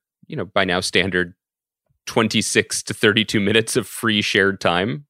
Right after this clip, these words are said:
before, uh, lights out. And we realized, um,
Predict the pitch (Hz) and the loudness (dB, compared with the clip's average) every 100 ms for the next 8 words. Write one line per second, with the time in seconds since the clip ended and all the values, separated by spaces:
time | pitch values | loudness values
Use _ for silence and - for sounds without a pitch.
0 | _ - - 98 92 90 87 87 92 92 | _ -18 -4 0 2 2 2 0 0 0
1 | - 82 90 - _ - - _ _ 123 | 2 2 0 -4 _ -20 -20 _ _ 2
2 | 120 123 117 120 120 143 262 120 67 80 | 4 4 2 0 0 0 2 2 0 -2
3 | 107 - - _ - 95 95 92 90 90 | -6 -10 -14 _ -2 2 2 2 0 -4
4 | 90 | -8